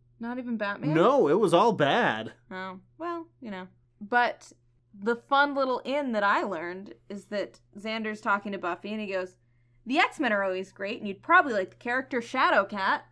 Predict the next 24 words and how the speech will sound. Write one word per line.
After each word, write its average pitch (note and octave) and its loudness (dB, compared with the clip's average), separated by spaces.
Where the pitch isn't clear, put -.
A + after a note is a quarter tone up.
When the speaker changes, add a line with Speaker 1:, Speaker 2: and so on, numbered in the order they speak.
Speaker 2:
The A2 -8
X-Men A#2 -6
in B2+ -8
the A#2+ -8
nineties B2+ -2
are G#2+ -8
responsible A#2 -4
for B2 -8
the A2+ -8
comic C3 -6
book A2+ -8
market D3+ -4
crash A#2+ -8
that's B2 -10
still C3+ -4
affecting C#3+ -8
me B2+ -6
to B2+ -6
this B2 -8
day, C#3+ -4
so A2 -8
boo, A#2 4
nineties G#2+ -12
X-Men. B2+ -8